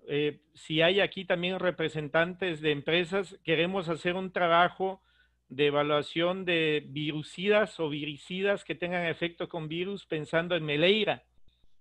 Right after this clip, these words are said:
que es un problema donde, pues, lo bonito es decirle, "Eliminen esto y el otro", pero cuando ya tienes el problema,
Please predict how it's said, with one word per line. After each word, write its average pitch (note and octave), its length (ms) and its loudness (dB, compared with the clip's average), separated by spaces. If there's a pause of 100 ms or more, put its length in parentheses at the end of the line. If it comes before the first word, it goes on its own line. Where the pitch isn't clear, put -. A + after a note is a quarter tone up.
que D3 140 0
es - 100 -8
un F3+ 100 -6
problema E3+ 720 0 (400)
donde, C#3 440 -2
pues, C#3+ 360 -4
lo C#3 140 -4
bonito E3 500 -2
es E3 80 2
decirle, E3 420 0
"Eliminen F3 840 -2
esto F3 260 -2
y E3 60 2
el D3+ 140 4
otro", F#3+ 320 0
pero D3+ 300 0
cuando C#3+ 220 -4
ya D#3+ 160 4
tienes G3+ 240 0
el F3 120 -4
problema, F3+ 420 2